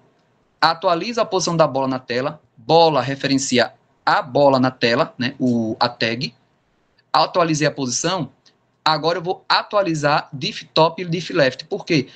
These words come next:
Eu tô aplicando o efeito de desaceleração aqui. Então, o diff top antes tava com dez, eu vou multiplicar por zero ponto sete, agora virou sete somente.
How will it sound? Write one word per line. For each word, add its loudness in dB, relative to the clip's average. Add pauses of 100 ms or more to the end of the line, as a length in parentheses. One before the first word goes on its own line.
(160)
Eu 2
tô 4
aplicando -2
o 6
efeito 0 (220)
de 4
desaceleração 2
aqui. -4 (240)
Então, 0 (300)
o 2
diff 0
top 0
antes 0
tava 0
com 2
dez, -2 (380)
eu 0
vou 4
multiplicar 0
por -8
zero -2
ponto -12
sete, -2
agora 0
virou -2
sete -2
somente. -2